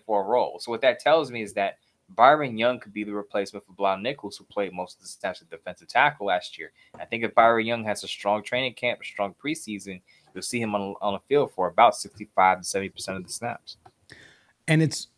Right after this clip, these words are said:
Speaker 2: that situation on the inside, I'm, I'm glad you brought that up. And Byron Young, good pick. And, and, and certainly if he does well, it bodes well for this Raiders defense. Is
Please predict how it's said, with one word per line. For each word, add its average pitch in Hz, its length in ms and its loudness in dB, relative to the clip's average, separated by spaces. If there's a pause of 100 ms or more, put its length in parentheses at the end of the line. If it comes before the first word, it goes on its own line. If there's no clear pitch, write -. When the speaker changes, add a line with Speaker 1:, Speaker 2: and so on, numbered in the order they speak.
(140)
Speaker 2:
that 160 320 4
situation 160 680 6
on 131 120 8
the 113 180 4
inside, 113 500 4
I'm, 107 240 4
I'm 117 120 8
glad 131 260 6
you 120 60 4
brought 117 200 6
that 123 120 4
up. 117 120 2
And 107 120 4
Byron 139 260 8
Young, 123 160 8
good 123 300 6
pick. 117 360 2
And, 107 400 4
and, 107 380 4
and 104 180 4
certainly 120 540 4
if 101 120 2
he 139 120 6
does 120 320 6
well, 107 440 4
it 92 200 -4
bodes 117 300 4
well 104 200 2
for 101 140 -2
this 98 180 0
Raiders 101 300 0
defense. 107 460 0 (640)
Is 147 320 4